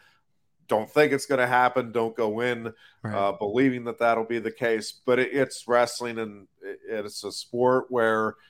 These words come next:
Speaker 1: we see some crazy things, uh, occur. But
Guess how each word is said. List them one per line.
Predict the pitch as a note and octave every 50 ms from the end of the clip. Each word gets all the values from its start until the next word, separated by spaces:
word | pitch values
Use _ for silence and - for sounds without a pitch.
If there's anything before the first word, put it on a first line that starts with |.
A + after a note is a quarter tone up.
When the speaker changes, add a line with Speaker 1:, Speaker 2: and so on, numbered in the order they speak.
| _ _ _
Speaker 1:
we | - A#2+ B2 B2
see | A#2+ - - C#3 B2 A2+
some | - - A2 G#2+
crazy | - B2 A#2 A2+ A2+ G#2+ A2 A2
things, | G#2 - A#2 A2+ A2 G#2 G#2 G2+ F#2+ - -
uh, | A2 G#2+ -
occur. | - G#2 - - - A#2 G#2+ G2 F#2 F#2+
But | F2+ F2 A2+ G#2+ G2+ -